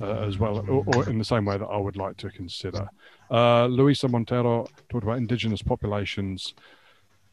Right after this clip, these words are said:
You know, I mean, again, in my struggle for development, I do talk about how the, um,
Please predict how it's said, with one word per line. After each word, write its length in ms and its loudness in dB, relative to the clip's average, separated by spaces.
You 80 2
know, 300 -2
I 40 -4
mean, 220 0
again, 220 2
in 100 2
my 80 0
struggle 340 0
for 100 -4
development, 360 -2
I 40 -4
do 180 0
talk 200 0
about 280 -6
how 400 -6
the, 360 -8
um, 520 -8